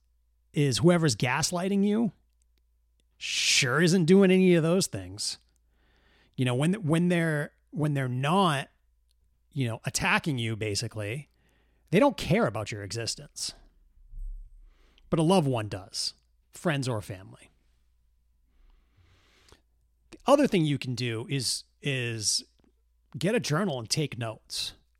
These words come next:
You know, record what's going on during these situations. You know, you may not feel comfortable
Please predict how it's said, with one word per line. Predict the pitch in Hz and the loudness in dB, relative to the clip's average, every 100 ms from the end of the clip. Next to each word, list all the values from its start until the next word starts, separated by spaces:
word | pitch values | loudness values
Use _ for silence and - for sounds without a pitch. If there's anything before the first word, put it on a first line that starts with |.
| _ _ _ _ _ | _ _ _ _ _
You | - 151 | -6 -6
know, | - | -2
record | 151 - - 214 277 247 143 | -4 -4 -2 4 8 8 6
what's | 156 - | 2 0
going | 131 107 151 147 170 147 - _ | -6 -2 0 0 0 -4 -8 _
on | 143 143 139 117 107 - _ _ _ _ _ - | -6 -4 -2 -4 -8 -12 _ _ _ _ _ -12
during | 123 160 147 | 0 2 2
these | 135 120 | 0 -2
situations. | 135 - 101 95 - - - - - - - - _ _ _ - _ - - - _ _ _ _ _ _ _ _ _ _ _ _ _ _ _ _ _ _ _ _ _ _ | -4 -4 -6 -8 -12 -12 -10 -10 -10 -14 -18 -20 _ _ _ -20 _ -20 -20 -20 _ _ _ _ _ _ _ _ _ _ _ _ _ _ _ _ _ _ _ _ _ _
You | - | -2
know, | 147 139 | 0 0
you | 147 | 0
may | 170 185 | 0 0
not | 175 165 | -2 0
feel | 180 135 | -2 -2
comfortable | - - 160 - 202 208 220 | -6 -4 -4 -2 0 2 0